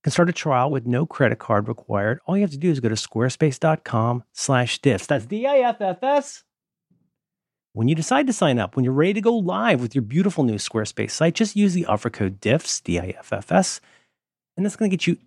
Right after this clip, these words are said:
ten percent off your first purchase of a website or a domain, and it will show your support for John, Craig, Siracusa,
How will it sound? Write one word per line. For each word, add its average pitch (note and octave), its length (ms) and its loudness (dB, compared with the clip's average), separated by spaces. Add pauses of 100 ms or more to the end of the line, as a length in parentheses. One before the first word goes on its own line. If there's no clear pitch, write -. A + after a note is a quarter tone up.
ten G#3 180 6
percent - 400 -2
off C3 200 0
your B2 200 -2
first - 320 2
purchase G#2+ 320 -2
of B2 100 -4
a B2 60 0
website D#3+ 400 0 (400)
or A#3+ 160 2
a A#3+ 40 0
domain, E3+ 500 0 (180)
and F3 80 4
it F3+ 80 2
will E3+ 80 0
show E3+ 180 2
your D#3+ 300 2
support - 480 -10 (840)
for A#2 160 4
John, G#2 360 -2 (280)
Craig, G#2 440 -2
Siracusa, - 580 -6